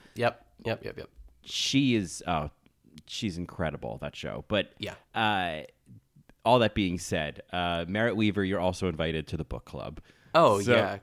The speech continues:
Speaker 1: Get in
Speaker 2: yeah.
Speaker 1: that round table. I was just saying, speaking of round tables, like, I would love my dream, like, round table as far as, like, the younger generation, I'd say, is to get, like, Anna Konkle and Maya Erskine and, like,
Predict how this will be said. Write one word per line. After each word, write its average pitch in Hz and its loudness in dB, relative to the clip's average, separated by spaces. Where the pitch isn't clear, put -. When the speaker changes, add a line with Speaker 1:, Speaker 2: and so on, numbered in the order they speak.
Speaker 1:
Get 113 2
in 107 4
Speaker 2:
yeah. 101 4
Speaker 1:
that 95 0
round 98 -2
table. 101 -4
I 131 4
was 135 2
just 131 -4
saying, 110 0
speaking 113 -6
of 95 -4
round 98 0
tables, 101 -2
like, 101 -4
I 110 -2
would 117 -6
love 113 0
my 113 0
dream, 107 -4
like, 101 -4
round 104 -4
table 117 -6
as 101 -8
far 98 -4
as, 95 -10
like, 92 -10
the 127 0
younger 139 6
generation, 120 4
I'd 110 0
say, 110 2
is 107 -4
to 127 -4
get, 113 -2
like, 107 -2
Anna 110 0
Konkle 104 -2
and 104 -2
Maya 101 0
Erskine 98 -2
and, 98 -4
like, 95 -6